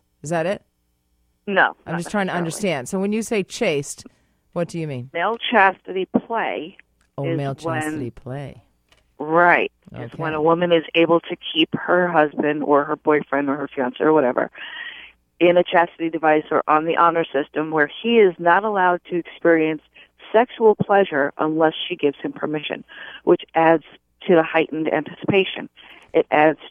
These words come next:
Speaker 2: to the arousal that he feels. It adds to the connection that he feels toward her.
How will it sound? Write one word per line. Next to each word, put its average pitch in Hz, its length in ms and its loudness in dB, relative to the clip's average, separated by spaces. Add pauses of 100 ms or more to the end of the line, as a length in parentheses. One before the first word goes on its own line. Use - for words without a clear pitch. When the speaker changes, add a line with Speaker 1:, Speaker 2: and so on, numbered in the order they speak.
(120)
Speaker 2:
to 156 180 6
the 160 120 6
arousal 170 480 4
that 147 160 -10
he 156 240 -16
feels. - 320 -10
It - 160 -6
adds 160 240 2 (120)
to 165 120 -4
the 165 60 -2
connection 185 440 -2
that 170 120 -4
he 160 120 -4
feels - 300 -2 (160)
toward - 260 -6
her. - 200 -4